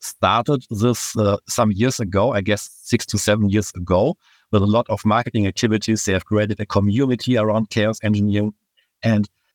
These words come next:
later in time, there are more companies coming up, like Litmus. Litmus is now owned by Harness. They have created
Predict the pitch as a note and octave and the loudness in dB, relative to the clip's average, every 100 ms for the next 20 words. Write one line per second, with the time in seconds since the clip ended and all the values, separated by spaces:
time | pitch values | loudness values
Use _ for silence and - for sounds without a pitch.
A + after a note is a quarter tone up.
0 | - A2+ B2 C#3+ C#3+ B2 G#2+ B2 B2+ C3 | 0 0 2 0 0 -2 0 0 0 0
1 | A2 G#2+ G#2 G2 G2+ G2+ A2 G#2+ A2+ - | 0 0 0 0 0 -2 -2 0 0 0
2 | A2 G#2 G#2 - - G2+ G2 G2+ G2+ _ | -2 0 -2 -4 -2 0 2 0 -2 _
3 | _ _ - G#2+ G#2+ B2 G#2 F2 - A2+ | _ _ -2 0 2 0 2 0 0 0
4 | A2 G#2 - G#2 G2+ G#2+ - G2+ A2 - | 0 -2 -2 0 0 0 0 0 0 0
5 | F#3+ F#2 G#2+ F#2 D#2 - - G2+ G2+ - | 0 0 0 0 -4 -6 -2 0 0 0
6 | G2 F#2+ G2+ G#2 | 0 2 0 -2